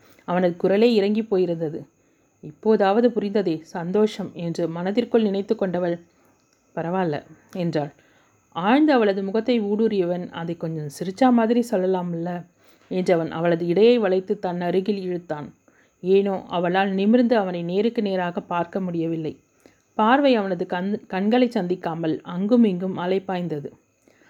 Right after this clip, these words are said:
அவளது தவிப்பை கண்டதும், "போய் வா, உனக்காக காத்துட்ருப்பாங்க" என்று புன்னகையுடன் விலகினான். தவிப்பும் துடிப்பும் போட்டி போட அங்கிருந்து சென்றால் போதும் என்பதை போல வேகமாக வெளியேறினாள் மயூரி.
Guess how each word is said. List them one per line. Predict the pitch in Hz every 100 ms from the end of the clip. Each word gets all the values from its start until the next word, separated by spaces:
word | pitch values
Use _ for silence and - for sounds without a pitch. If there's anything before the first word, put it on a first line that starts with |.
| _ _
அவளது | 180 190 202 196
தவிப்பை | 196 202 240 269
கண்டதும், | 262 208 185 180 185 - _ _ _ _ -
"போய் | 208 208
வா, | 190 - _ _ _ _ _
உனக்காக | 170 170 185 208
காத்துட்ருப்பாங்க" | 190 180 190 180 165 156 151 - _ _ _ _ _
என்று | 185 185 175 160 - -
புன்னகையுடன் | 202 220 220 180 202 208
விலகினான். | 175 160 160 147 - _ _ _ _ _ _ -
தவிப்பும் | 202 277 330 330
துடிப்பும் | 247 214 - 233
போட்டி | 214 196 -
போட | 214 180 175 -
அங்கிருந்து | 180 190 196 208 240
சென்றால் | 220 196 226 254
போதும் | 226 208 214
என்பதை | 190 185 185
போல | 190 180 175 175 _ _ _ 180
வேகமாக | 202 240 214 180 220
வெளியேறினாள் | 175 170 170 165 160 170
மயூரி. | 175 151 160